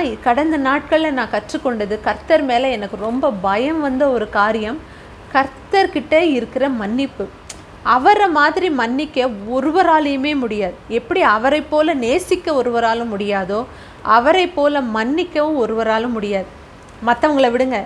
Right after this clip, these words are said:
நாம செஞ்ச பாவம் நமக்கு தெரியும்ல. நாம எவ்வளவு தூரம் மோசமான வாழ்க்கை வாழ்ந்தோம், எவ்வளவு தூரம் தேவனை விட்டு தூரமாக இருந்தோம். நம்ம இருந்த நிலைமைக்கு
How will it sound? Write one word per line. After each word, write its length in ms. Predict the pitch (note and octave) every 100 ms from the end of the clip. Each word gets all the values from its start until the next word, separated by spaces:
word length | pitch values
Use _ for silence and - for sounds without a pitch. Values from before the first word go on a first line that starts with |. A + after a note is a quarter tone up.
| -
நாம 400 | G#3 A#3 C#4+ C#4+
செஞ்ச 320 | D4 C#4+ D4+
பாவம் 320 | D#4 C4+ C4
நமக்கு 320 | B3+ A3+ G#3+ A#3
தெரியும்ல. 480 | G#3+ A3+ G#3 G3+ A3+ - - - - -
நாம 240 | G#3+ G#3
எவ்வளவு 800 | G3+ G#3+ A3 C#4 F4 G4 G4 F#4+
தூரம் 300 | F4+ F#4 F4+
மோசமான 580 | D4 C#4+ D#4 C#4+ C#4+ C#4
வாழ்க்கை 420 | A#3+ A#3+ C4+ C4
வாழ்ந்தோம், 540 | A3 A3+ B3 A#3 A3+ A3+ - - -
எவ்வளவு 540 | A#3 B3 G#4 A4+ G4
தூரம் 280 | E4+ E4+ D4+
தேவனை 420 | B3 C4 D4 C#4+
விட்டு 260 | B3 C#4 G#3+
தூரமாக 520 | B3 C4 B3+ B3 C4
இருந்தோம். 500 | B3 A3+ A3 G#3+ G#3+ - - -
நம்ம 680 | A3+ A#3+ D#4+ G#4 G#4+ G#4+ F#4
இருந்த 480 | C#4 D#4 G#4+ G#4+ F#4
நிலைமைக்கு 640 | C#4 C#4 D#4 D4+ - F#4